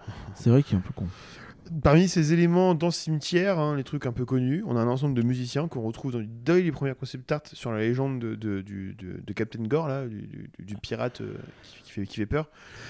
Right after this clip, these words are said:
Speaker 1: Ce groupe de musiciens, en fait, ils jouent de la musique jazz, ce qui explique, en fait, le, le fait que tu entends du jazz, euh, dans
Speaker 2: Ouais.
Speaker 1: cette troisième partie de l'attraction.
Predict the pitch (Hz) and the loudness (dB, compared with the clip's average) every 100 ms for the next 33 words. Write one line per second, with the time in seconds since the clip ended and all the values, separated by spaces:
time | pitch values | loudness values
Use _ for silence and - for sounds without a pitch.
0 | - - - 147 156 147 139 143 175 160 | -16 -2 2 4 4 2 0 -2 -2 -2
1 | - 131 123 120 113 117 117 143 131 123 | -4 -4 0 0 0 -6 -2 -2 -2 -8
2 | - - 127 - 139 127 135 127 113 107 | -8 -4 -4 -4 -4 -2 -2 -6 -6 -2
3 | 107 113 113 127 120 123 120 147 147 127 | 0 0 -2 -6 -6 -2 0 0 0 -2
4 | 117 113 131 131 131 117 - 104 113 151 | -4 0 0 0 -8 -18 -12 -6 6 12
5 | 151 180 151 131 135 131 - 139 117 117 | 12 10 2 0 -2 -4 -6 -6 -6 -8
6 | - | -10